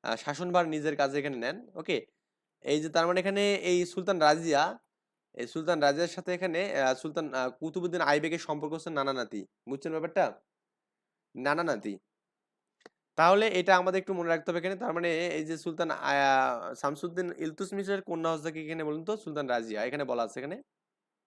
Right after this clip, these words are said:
সুলতান রাজিয়া তিনি কিন্তু দিল্লির সিংহাসনের প্রথম নারী সুলতান। ক্লিয়ার? পরীক্ষা আসতে পারে যে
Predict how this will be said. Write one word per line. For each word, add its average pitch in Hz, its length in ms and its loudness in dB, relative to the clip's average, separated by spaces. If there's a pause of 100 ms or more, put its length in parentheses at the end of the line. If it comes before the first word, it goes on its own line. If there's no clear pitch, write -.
(1080)
সুলতান 180 300 0
রাজিয়া 156 400 4
তিনি 185 280 -4
কিন্তু 214 540 -2
দিল্লির 170 440 0
সিংহাসনের 180 580 -4
প্রথম 180 340 -8
নারী 131 260 0
সুলতান। 110 380 -12
ক্লিয়ার? 131 460 -2 (600)
পরীক্ষা 160 260 4
আসতে 131 200 2
পারে 110 180 -4
যে 117 220 -2